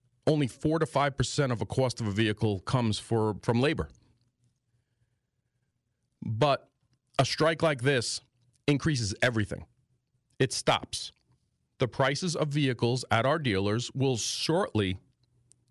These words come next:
be even higher. I mean, this last vehicle I bought during covid was the first time ever I paid manufactured stickered price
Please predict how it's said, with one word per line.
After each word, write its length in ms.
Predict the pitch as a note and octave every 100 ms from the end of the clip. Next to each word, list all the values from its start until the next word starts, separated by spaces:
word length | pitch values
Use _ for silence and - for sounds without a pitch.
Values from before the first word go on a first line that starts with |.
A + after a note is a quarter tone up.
| - B2+
be 120 | C#3+
even 260 | D3 C#3+
higher. 360 | B2 D#3+ F#2+ D2
I 80 | -
mean, 140 | B2 D3+
this 140 | D3+
last 280 | E3 E3+ -
vehicle 420 | C#3+ D#3 D#3 A#2+
I 140 | A2
bought 420 | D3 A#2 G2 - -
during 240 | A#2+ A2+
covid 460 | - D3+ C#3+ F#2 - _ _ _ _ _ _ -
was 120 | B2
the 80 | B2+
first 340 | - F3 F3
time 240 | - D3+ B2+ -
ever 280 | C3 A#2+ F2+
I 120 | F#2+
paid 260 | - A2+ G#2
manufactured 600 | G#2+ G#2+ G2+ G#2 - G#2
stickered 420 | - A2 G#2+ F2 -
price 360 | A2 D#2 -